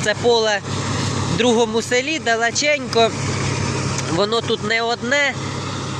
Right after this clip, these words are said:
І... Два кусочка із шести, е, були доспіли вже давно. І вони оце стоять отак,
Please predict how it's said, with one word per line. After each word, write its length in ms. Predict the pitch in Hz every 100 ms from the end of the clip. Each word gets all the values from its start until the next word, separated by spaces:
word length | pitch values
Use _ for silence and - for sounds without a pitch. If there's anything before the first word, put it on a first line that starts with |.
| - - - - - -
І... 520 | 202 233 240 233 226 196 - - - - - -
Два 200 | 170 247
кусочка 680 | 247 240 - 262 240 - 226
із 280 | 208 226 214 - - - - - - - - -
шести, 580 | 233 - - 302 302 254 - - - - -
е, 280 | 170 180 180
були 340 | 175 233 262
доспіли 640 | 214 240 233 240 294 277 226
вже 260 | 196 240
давно. 480 | 240 240 214 208 190 135 135 - -
І 100 | 185
вони 280 | 214 240 294
оце 320 | 285 240 240
стоять 560 | 233 - 240 262 269 240
отак, 340 | 269 254 254